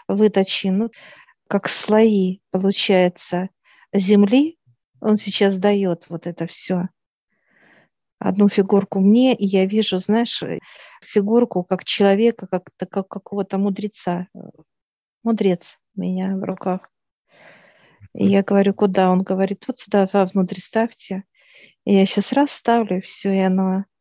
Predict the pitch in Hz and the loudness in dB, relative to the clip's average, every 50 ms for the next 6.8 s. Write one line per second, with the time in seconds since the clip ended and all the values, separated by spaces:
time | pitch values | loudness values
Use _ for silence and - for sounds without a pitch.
0 | _ _ _ _ _ _ _ _ _ _ _ _ _ _ - - - - - 196 | _ _ _ _ _ _ _ _ _ _ _ _ _ _ -18 -16 -10 -8 -8 -4
1 | - 240 240 247 - - 208 196 185 190 196 - - - - 180 175 175 170 170 | -2 0 0 0 0 0 0 0 2 2 0 -2 -4 -4 -2 0 0 0 -2 -4
2 | - 170 165 170 180 180 185 196 190 196 - - - 190 - - 202 202 196 196 | -4 -6 -6 -4 -6 -6 -4 -4 -4 -4 -6 -8 -12 -10 0 2 4 4 4 4
3 | - 196 185 202 196 196 - - _ - - - - - _ - _ _ _ _ | 2 0 0 0 0 -2 -2 -6 _ -20 -20 -20 -20 -20 _ -20 _ _ _ _
4 | _ _ _ _ _ _ _ _ _ - 220 214 196 220 202 - - 220 220 220 | _ _ _ _ _ _ _ _ _ 0 2 2 4 4 2 2 2 0 2 2
5 | 208 196 - - - - 185 180 196 - - 190 _ - - 202 - 190 185 180 | 0 -2 -2 -4 -4 -4 -2 -2 -2 -4 -6 -12 _ -4 -4 -2 0 -2 -4 -2
6 | - 190 190 196 202 208 202 208 185 170 175 180 180 175 180 175 | -2 0 0 2 2 2 2 2 0 0 -2 -6 -6 -6 -6 -8